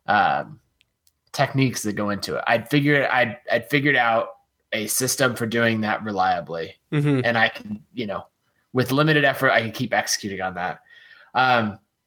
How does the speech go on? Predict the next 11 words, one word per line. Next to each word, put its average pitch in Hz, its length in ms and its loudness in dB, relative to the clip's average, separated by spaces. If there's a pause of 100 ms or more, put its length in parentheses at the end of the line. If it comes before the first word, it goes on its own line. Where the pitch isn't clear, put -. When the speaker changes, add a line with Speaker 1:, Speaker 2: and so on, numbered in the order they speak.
(1000)
Speaker 1:
but 147 140 0
the 160 60 4
money 160 260 4
is 185 100 2
not 170 160 4
the 127 100 -2
interesting 156 360 0
thing. 190 400 0
It's - 240 -2
the, 120 440 4 (1300)
like, 110 500 -4